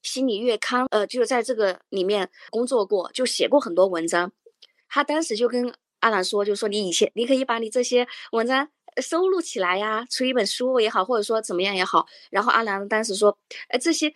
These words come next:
虽然心理月刊现在不在了，但是，呃，这些内容是有版权的，是不行的。”但是他就是说，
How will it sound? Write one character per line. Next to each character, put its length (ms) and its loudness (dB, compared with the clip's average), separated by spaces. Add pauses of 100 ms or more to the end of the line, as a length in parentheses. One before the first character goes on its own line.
(100)
虽 140 -2
然 100 2
心 160 -2
理 40 0
月 120 0
刊 160 -2
现 160 0
在 60 0
不 100 -2
在 260 0
了， 140 -2
但 160 0
是， 300 2 (220)
呃， 160 2
这 100 -2
些 100 -2
内 120 4
容 100 0
是 100 -8
有 80 4
版 220 2
权 320 -4
的， 300 2
是 100 -2
不 140 2
行 240 2
的。” 180 -2 (160)
但 100 2
是 140 0
他 180 0
就 140 0
是 140 -2
说， 200 -2